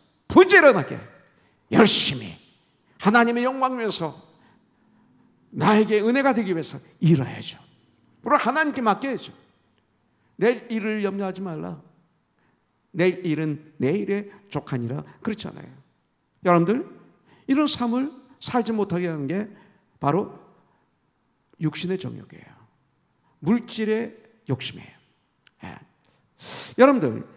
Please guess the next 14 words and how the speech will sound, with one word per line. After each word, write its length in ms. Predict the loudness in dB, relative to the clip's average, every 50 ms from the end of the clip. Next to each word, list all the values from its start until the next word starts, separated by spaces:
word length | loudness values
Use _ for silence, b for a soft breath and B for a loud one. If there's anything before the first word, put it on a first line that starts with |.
| b b b b b b b _ _ _ _ _ _ _
그럴 260 | 0 2 2 2 0
때 100 | 0 -2
물질을 460 | -2 0 0 -2 -2 -2 -4 -4 -6
통한 220 | -4 -2 -2 -2 -2
시험을 560 | -2 -4 -6 -6 -6 -6 -6 -6 -6 -8 -10 -14 -20 _ _ _
이길 260 | -2 0 0 0 -2
수가 240 | -4 -6 -8 -8 -10
있는 180 | -10 -10 -14 -18
거예요. 100 | -16 -10 -6
이런 260 | -4 -2 -2 -2 -2
삶을 340 | -4 -6 -6 -6 -4 -4 -6
살 240 | -6 -6 -6 -4
때 180 | -4 -4 -4 -6 B B B B B B B B B _ _
물질을 640 | -8 -4 -2 -2 -2 -2 -4 -4 -4 -4 -4 -6